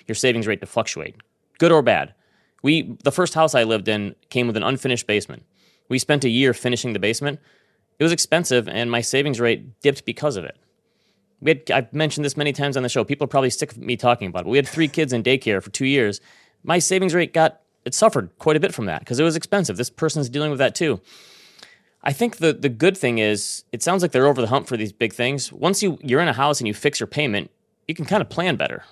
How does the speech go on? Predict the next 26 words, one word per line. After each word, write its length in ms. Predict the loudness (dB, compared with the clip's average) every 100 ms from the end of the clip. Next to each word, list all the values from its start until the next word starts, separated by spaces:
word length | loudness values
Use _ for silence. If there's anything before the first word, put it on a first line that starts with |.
| _
right? 180 | -4 0
Obviously, 380 | 0 -2 2 2
a 60 |
house 240 | 4 2 0
is, 180 | -6 -6
is, 340 | -6 -6 -12 _ _ _ _ _ -6
there's 140 | 0
other 200 | 2 2
expenses 420 | -2 -2 -4 -4
that 140 | -8 -6
come 120 | -4
along 240 | 0 0
with 120 | 0 -2
it, 160 | 0
but 240 | -2 -2 _ -4
taxes 380 | -2 0 -2 -2
don't 200 | -2 -2
move 160 | 0
up 120 | 0 2
all 120 | 0
that 100 | 0
much 180 | -4 -6
from 140 | -6
year 160 | -4 -4
to 60 |
year. 320 | -4 -4 -6